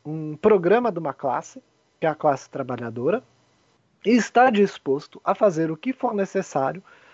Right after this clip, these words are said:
durante o período de tempo que for necessário para garantir a implementação desse,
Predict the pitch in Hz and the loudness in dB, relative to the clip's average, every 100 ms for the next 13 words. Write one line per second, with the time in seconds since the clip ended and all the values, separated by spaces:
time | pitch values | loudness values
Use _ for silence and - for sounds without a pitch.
0 | _ 175 180 202 277 285 - 208 196 170 | _ 0 6 6 6 4 0 2 4 4
1 | 165 156 151 - 139 - 170 - 302 302 | 0 -4 -8 -6 -6 -8 -14 0 0 2
2 | 226 247 214 175 214 196 180 160 170 175 | 2 4 2 -6 -8 -6 0 0 0 -6
3 | _ _ _ _ _ - 202 196 190 240 | _ _ _ _ _ 0 4 4 4 4
4 | 240 202 - 208 226 - _ _ 160 196 | 2 0 -8 -10 -10 -12 _ _ -6 -6
5 | 240 240 202 190 185 170 160 196 202 185 | 0 2 2 0 -2 -6 -4 -6 -4 -2
6 | 170 | -4